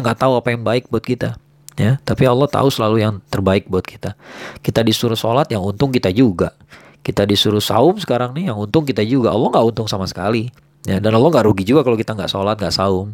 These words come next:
ya, biasa-biasa <laughs> aja gitu ya. Nah, jadi Allah tuh, eh, Allah tuh kalau saya katakan yang paling, eh, adil, yang paling objektif ya,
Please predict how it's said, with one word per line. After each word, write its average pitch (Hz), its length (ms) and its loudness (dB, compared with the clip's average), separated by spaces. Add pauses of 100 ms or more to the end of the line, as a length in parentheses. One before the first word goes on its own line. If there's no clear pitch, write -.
(140)
ya, 104 160 -2
biasa-biasa 98 600 4
<laughs> 104 60 0
aja 104 280 0
gitu 98 240 -6
ya. - 20 -10 (600)
Nah, - 160 -2
jadi 151 320 4
Allah 120 320 2
tuh, - 160 0 (240)
eh, 117 320 2
Allah 110 320 0
tuh - 80 -2
kalau 113 240 2
saya 113 160 0
katakan 123 320 0
yang 117 160 -2
paling, 120 240 0 (640)
eh, 95 640 0 (400)
adil, 117 500 2
yang 95 160 -6
paling 92 240 -6
objektif 110 720 0
ya, 98 80 -2